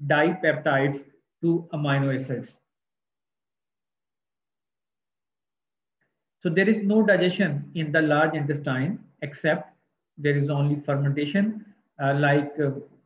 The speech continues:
uh, in, uh, in case of carbohydrate digestion,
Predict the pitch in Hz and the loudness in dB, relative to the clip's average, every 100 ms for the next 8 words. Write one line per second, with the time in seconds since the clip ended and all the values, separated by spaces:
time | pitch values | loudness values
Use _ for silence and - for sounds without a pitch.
0 | _ _ _ 151 135 135 139 139 139 143 | _ _ _ -4 -2 -2 -2 -2 -2 -8
1 | - _ _ _ _ - 123 120 117 117 | -14 _ _ _ _ -14 -10 -10 -10 -14
2 | 135 - _ _ _ 147 147 147 156 - | -18 -20 _ _ _ -4 0 0 -2 0
3 | 160 160 170 170 165 170 160 151 160 185 | 2 4 2 2 2 2 2 2 0 0
4 | 151 143 | -2 -4